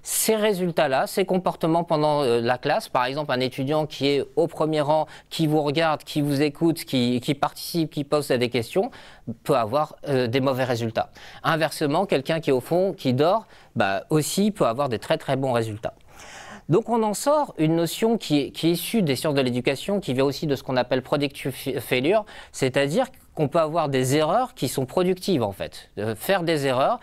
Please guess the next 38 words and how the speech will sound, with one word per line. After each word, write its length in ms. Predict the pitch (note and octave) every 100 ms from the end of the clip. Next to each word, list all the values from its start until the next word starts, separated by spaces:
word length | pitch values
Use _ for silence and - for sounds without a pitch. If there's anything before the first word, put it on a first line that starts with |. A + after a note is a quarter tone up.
| - -
ça 180 | - A#2+
peut 100 | C3
être 220 | C3+ -
tout 140 | F#3
à 80 | F3
fait 160 | D#3+ F3
productif. 540 | - C3+ A#2+ - F2+ - - - - -
Et 80 |
donc 180 | C3 F3
ça, 180 | - B3+
on 80 | A#3
l'a 140 | F#3+
étendu, 420 | D#3 E3 E3 F#3
ce 80 | A#3
que, 120 | -
ce 200 | C#3+ -
qu'on 120 | - D#3
appelle 240 | C#3+ F3
le 100 | C3
productive 560 | - F3+ F3 F#3+ A3 F3
engagement, 560 | C#3 B2+ C3 F3 G#3+ A#3+ - - - -
qui 160 | -
veut 140 | F#3+ G#3
dire, 260 | F#3+ A3 -
<clears throat> 120 | - C#4+ F3+ D#3 C#3
vous 120 | C#3+
avez 260 | D#3 D#3 D#3+
ici 240 | C#3+ F#3
des 120 | E3
profils 560 | D3+ - D3+ - C4+ A#3 -
ou 200 | E3+ F3+
des 160 | D3
gens 260 | C3+ F#3 B3
qui 160 | -
peuvent 280 | D3+ D#3 D3+
être 320 | D#3 D3+ -
non-productive 800 | A#2+ D#3 A3 - D#3+ D3+ - E3 D3
success, 640 | - B2 - E3 G#3+ -